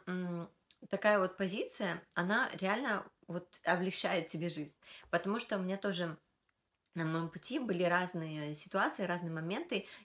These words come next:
И моменты того, когда ты делаешь что-то, да, и на общее благо, ты стараешься там,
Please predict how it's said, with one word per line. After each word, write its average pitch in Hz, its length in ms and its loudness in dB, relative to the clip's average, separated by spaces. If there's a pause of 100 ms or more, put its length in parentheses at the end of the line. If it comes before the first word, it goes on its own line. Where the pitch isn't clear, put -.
(120)
И 180 160 2
моменты 190 380 2
того, 185 200 -2
когда 190 300 0
ты 185 120 -2
делаешь 220 440 0
что-то, - 540 0
да, 185 220 2 (400)
и 160 200 -2
на 214 160 4
общее 214 240 -2
благо, 175 340 2
ты 180 140 -2
стараешься 180 560 0
там, 156 240 0